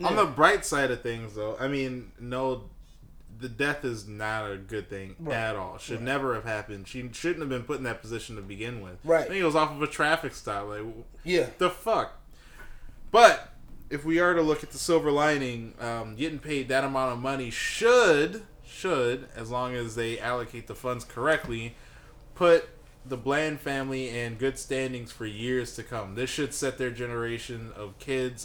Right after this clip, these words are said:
Speaker 1: off right.
Speaker 2: Mm-mm. And maybe go to, um, create some foundations or something, some type of entities that will try to, um,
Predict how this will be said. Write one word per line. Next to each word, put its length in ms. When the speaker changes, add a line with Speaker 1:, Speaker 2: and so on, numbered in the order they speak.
Speaker 1:
off 340
right. 480
Speaker 2:
Mm-mm. 320
And 140
maybe 240
go 240
to, 640
um, 460
create 340
some 120
foundations 680
or 80
something, 480
some 220
type 200
of 140
entities 680
that 320
will 500
try 480
to, 460
um, 480